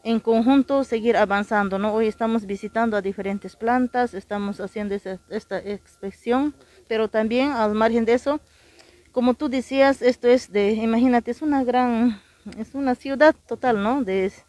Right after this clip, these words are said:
sesenta y un hectáreas, es grande, pero sin embargo, bien, ¿no? Desde aquí estamos escuchando, estamos recabando la información para poder también sumarnos en el camino como autoridades para seguir trabajando. Por ejemplo,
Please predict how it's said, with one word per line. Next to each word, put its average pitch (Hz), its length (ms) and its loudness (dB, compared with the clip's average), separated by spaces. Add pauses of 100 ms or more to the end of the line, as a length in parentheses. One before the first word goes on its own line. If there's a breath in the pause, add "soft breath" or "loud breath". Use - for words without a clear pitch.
sesenta 208 400 -8
y 214 60 0
un 233 180 -2
hectáreas, 226 500 0
es 196 180 -12
grande, 196 480 0 (460 soft breath)
pero 240 180 2
sin 247 180 -4
embargo, 262 420 2 (800 soft breath)
bien, 233 400 4
¿no? 240 220 2
Desde 226 260 0
aquí 254 240 -2
estamos 240 480 -2
escuchando, 233 480 -2
estamos 226 260 -2
recabando 208 460 -2
la 208 100 2
información 247 800 0
para 208 200 0
poder 214 300 -2
también 220 340 0
sumarnos 254 600 2
en 226 160 -4
el 208 100 -4
camino 226 380 -2
como 202 180 -4
autoridades 208 560 -2
para 196 220 -2
seguir 196 240 -4
trabajando. 190 500 -4
Por 214 200 -10
ejemplo, 285 440 -2